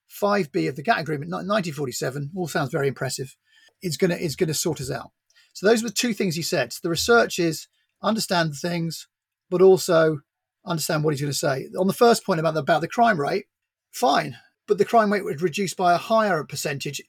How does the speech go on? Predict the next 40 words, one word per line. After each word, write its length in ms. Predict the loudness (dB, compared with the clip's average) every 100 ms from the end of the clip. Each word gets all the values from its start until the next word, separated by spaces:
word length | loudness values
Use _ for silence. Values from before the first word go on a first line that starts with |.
| _ _
in 100 | -2
every 200 | 0 2
other 180 | 4 4
area 200 | 2 2
of 80 | 0
the 60 | -2
country 340 | -2 0 -2
at 40 |
the 60 | -2
time 400 | -2 -4 -4 -8 -8
that 140 | -6 -4
he 140 | -6
was 160 | -6 -8
referring 440 | -6 -6 -6 -8
to. 180 | -12 -18 -18 -10
So 140 | -4
when 140 | -2
he 40 | 0
came 220 | 2 2
back 140 | 2
with 100 | -2
this 120 | -2 0
irrelevant 540 | 4 6 4 0 -6
point 320 | -4 -2 -4
that 120 | -6 -6
he 80 |
was, 160 | -6 -6
that 100 | -8
was 120 | -8
designed 420 | -6 -4 -2 -2
to 120 | -6 -8
kind 140 | -8
of 60 | -8
confuse 440 | -8 -2 -2 0
matters 360 | -2 -2 -6 -6
but 80 |
make 200 | -4 -4
him 100 | -2
look 220 | 2 0 0
good, 280 | -8 -8